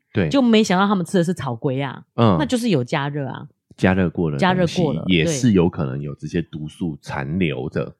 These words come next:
Speaker 2: 对。对。
Speaker 1: 嗯。
Speaker 2: 而且这个菌呢，其实有很多种，
Speaker 1: 嗯。
Speaker 2: 台湾其实也有，但是不会产生这个米酵菌酸的。
Speaker 1: 嗯。
Speaker 2: 所以大家也觉得，哦，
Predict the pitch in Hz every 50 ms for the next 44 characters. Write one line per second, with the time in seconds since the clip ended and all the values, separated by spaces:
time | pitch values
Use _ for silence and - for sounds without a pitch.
0 | _ _ _ 170 165 147 135 80 78 78 87 69 135 131 - _ - 254 277 -
1 | - - - - 370 - 277 247 - _ - - 294 208 190 190 185 180 175 -
2 | - 196 - 208 185 139 139 127 131 - 151 147 165 160 - - 147 143 - 120
3 | _ _ 151 151 139 139 196 214 254 294 311 - - 208 180 - 147 135 139 143
4 | 151 151 - - _ _ _ - 262 233 226 - 240 - - - 151 170 170 233
5 | 202 170 - - 139 127 127 - 151 151 160 143 139 127 123 117 120 - 135 127
6 | - 139 117 - - 104 87 82 - - - 98 95 87 82 78 69 - _ _
7 | _ - 226 262 247 277 262 247 247 233 208 165 147 - 185 185 165 175 196 214
8 | 254